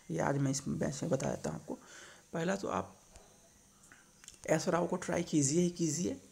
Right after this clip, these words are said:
एल जी आई को try कीजिए ही कीजिए। ये दोनों मैं बता रहा हूँ कमज़ोर team का, ठीक है, Tie power का।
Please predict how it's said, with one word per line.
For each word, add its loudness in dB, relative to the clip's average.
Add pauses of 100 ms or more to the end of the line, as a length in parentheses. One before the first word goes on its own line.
(1000)
एल 6
जी 0
आई 2
को 0
try 2
कीजिए 4
ही 6
कीजिए। -2 (140)
ये 8
दोनों 6
मैं 6
बता 4
रहा 4
हूँ 0
कमज़ोर 8
team 2
का, -6 (180)
ठीक 2
है, -2 (320)
Tie 10
power 4
का। -8